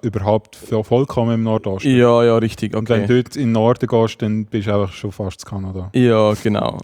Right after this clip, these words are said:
Speaker 2: Also man kann sich wahrscheinlich so ein
Speaker 1: Ja.
Speaker 2: bisschen kanadisch vorstellen.
Speaker 1: Ja.
Speaker 2: Ja, ja, ich glaub, er ist in Richtung Norden gefahren, von seiner Stadt, wo er halt gewohnt hat, irgendwie eine Dreiviertelstunde mit dem Auto. Und dort muss es halt dann recht so Wildnis sein, also es muss halt so recht, recht ländliche, äh,
Speaker 1: Mhm.
Speaker 2: Region sein dann dort, so wie sie das im Artikel beschreiben.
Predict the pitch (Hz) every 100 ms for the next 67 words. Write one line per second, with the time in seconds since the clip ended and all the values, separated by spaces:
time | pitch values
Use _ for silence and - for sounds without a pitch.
0 | - 113 113 110 - 110 - - 107 110
1 | 120 113 101 120 104 104 107 - 117 113
2 | 117 117 117 - _ _ _ 117 107 -
3 | _ - - - 107 120 139 147 131 135
4 | 131 113 117 143 143 - 123 113 120 -
5 | 117 110 104 - 113 - 120 110 98 -
6 | 110 117 - 123 - 113 110 110 107 110
7 | 117 - 120 110 101 98 113 - 120 -
8 | - _ _ - 117 127 135 110 113 104
9 | 104 107 - 120 104 101 101 104 - 110
10 | 107 - 110 101 98 101 104 104 95 -
11 | 101 98 - - _ _ _ _ - 107
12 | - 98 98 107 117 - 104 101 104 101
13 | 104 101 101 95 104 110 104 101 98 98
14 | 139 143 - 104 107 107 107 104 98 -
15 | 110 - 107 101 98 98